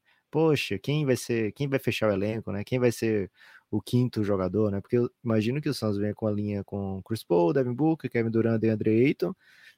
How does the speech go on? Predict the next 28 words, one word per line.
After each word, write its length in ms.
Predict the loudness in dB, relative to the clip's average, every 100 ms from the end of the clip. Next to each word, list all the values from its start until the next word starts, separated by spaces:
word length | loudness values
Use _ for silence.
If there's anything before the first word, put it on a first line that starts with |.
| _ 0
e 200 | 2 4
em 40 |
alguns 320 | 2 2 2
momentos, 840 | 2 2 2 0 -2 -2 -6 -14 -6
é, 400 | -2 -2 -2 -6 0
e 100 | 0
o 40 |
Torrey 260 | 2 2 2
Craig 300 | 0 0 2
deve 160 | 0 0
ser 160 | -2
o, 140 | -2 -4
o, 120 | -12 -14
o 140 | -12 -12
quinto 360 | -8 -8 -8
titular, 440 | -10 -6 -2 0 0
né? 180 | 0
E 120 | 2 4
aí, 120 | 4
em 60 |
alguns 240 | 4 0 0
momentos, 380 | 2 0 -2 -2
o 260 | 0 0
Kevin 280 | 0 -4 -2
Durant 380 | -2 -2 -2 -4 -10 _ _ _ -20 _ _ _
vai 180 | 0 0
pra 280 | 0 -2 -2
fazer 420 | -6 -4 -2